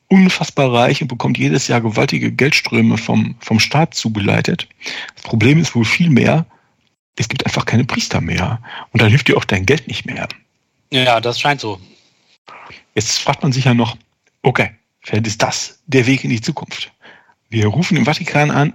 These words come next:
Speaker 1: und fragen vorsichtig.
Speaker 2: <laughs> Ob die noch welche im Keller haben? <laughs>
Speaker 1: Nein, ob dies eine Möglichkeit ist, mit weniger Priestern auszukommen.
Speaker 2: Ach so.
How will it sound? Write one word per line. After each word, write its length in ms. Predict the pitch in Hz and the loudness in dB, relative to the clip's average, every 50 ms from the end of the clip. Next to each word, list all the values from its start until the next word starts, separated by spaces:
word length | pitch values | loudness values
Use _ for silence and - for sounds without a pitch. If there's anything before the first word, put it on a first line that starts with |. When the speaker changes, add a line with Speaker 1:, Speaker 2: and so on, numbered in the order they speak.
| - - | -4 -2
Speaker 1:
und 160 | - 113 110 | 0 0 0
fragen 440 | - - - - 113 123 117 113 95 | 0 -2 -2 0 0 0 -2 -4 -6
vorsichtig. 680 | - - 95 90 95 92 - - 90 - - - - _ _ _ _ - - _ _ _ _ _ _ _ _ _ _ _ _ _ _ - | -6 -4 -6 -4 -4 -6 -8 -8 -8 -8 -8 -10 -12 _ _ _ _ -20 -20 _ _ _ _ _ _ _ _ _ _ _ _ _ _ -12
Speaker 2:
<laughs> 100 | - - - - - - - 226 208 208 - 269 - - - 240 - - - - - | -10 -8 -8 -8 -10 -6 -2 0 0 2 2 0 0 0 -4 -4 -4 -6 -8 -2 -2
Ob 120 | 160 147 | -2 0
die 80 | 156 170 | 2 2
noch 140 | 156 165 143 | 2 4 4
welche 180 | 190 156 185 | 4 2 2
im 100 | 180 151 | 0 0
Keller 220 | - 220 262 240 156 | 2 4 6 6 8
haben? 320 | 131 131 143 175 214 - - 202 - - 202 - | 8 8 6 4 2 0 -4 -6 -6 -6 -6 -4
<laughs> 320 | - 196 - - 208 - | -4 -6 -4 -4 -6 -2
Speaker 1:
Nein, 120 | - 120 - 131 160 - - - - | 0 0 0 0 -4 -6 -8 -6 -2
ob 280 | - 135 135 - - - | 0 0 0 -2 -4 -4
dies 640 | - 120 117 117 117 117 113 113 110 110 - - - | 0 2 4 4 6 6 6 4 2 0 -2 -2 0
eine 80 | 120 117 | 2 2
Möglichkeit 540 | 123 156 170 - 160 - - - 127 127 | 2 2 0 0 -4 -4 0 0 0 0
ist, 480 | - 156 143 127 127 - - - - - | 2 0 -2 -2 -2 -4 -10 -12 -8 -2
mit 240 | - 120 120 113 120 | 0 2 2 2 2
weniger 320 | 117 135 147 147 139 139 135 | 0 2 2 4 2 2 2
Priestern 360 | - - 151 - - 110 - | 0 -2 -4 -2 -2 -4 -4
auszukommen. 540 | - 87 - - - - - - - 190 - _ _ _ _ _ - | -4 -6 -8 -8 -12 -12 -12 -12 -14 -14 -14 _ _ _ _ _ -8
Speaker 2:
Ach 120 | - 123 110 | -6 -4 -4
so. 180 | 113 95 90 | -4 -6 -10